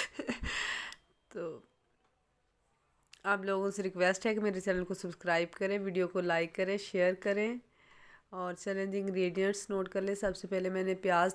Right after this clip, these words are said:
तल के रख ली थी, तीन प्याज कट किए थे, इनको तल, फ्राई कर लिया था।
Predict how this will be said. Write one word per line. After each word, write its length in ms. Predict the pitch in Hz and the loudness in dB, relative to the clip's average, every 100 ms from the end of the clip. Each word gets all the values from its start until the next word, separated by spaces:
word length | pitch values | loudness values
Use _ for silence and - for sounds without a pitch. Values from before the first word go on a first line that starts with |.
| - | 2
तल 160 | 185 | 0
के 140 | 180 190 | 0 -2
रख 220 | 180 180 | -2 -2
ली 80 | 202 | -4
थी, 140 | 226 | -4
तीन 280 | 220 208 190 | -4 -2 -2
प्याज 280 | 190 185 185 | 0 0 0
कट 220 | - 175 | -2 -2
किए 240 | - 196 190 | -4 -6 -4
थे, 160 | 214 | -2
इनको 220 | 208 190 190 180 - - 180 - | -2 -2 -4 -6 -18 -20 -20 -16
तल, 220 | 180 165 170 | -12 -12 -12
फ्राई 280 | 175 185 180 | -6 0 0
कर 180 | 175 190 | 2 0
लिया 180 | 190 185 | 2 0
था। 180 | 208 | -2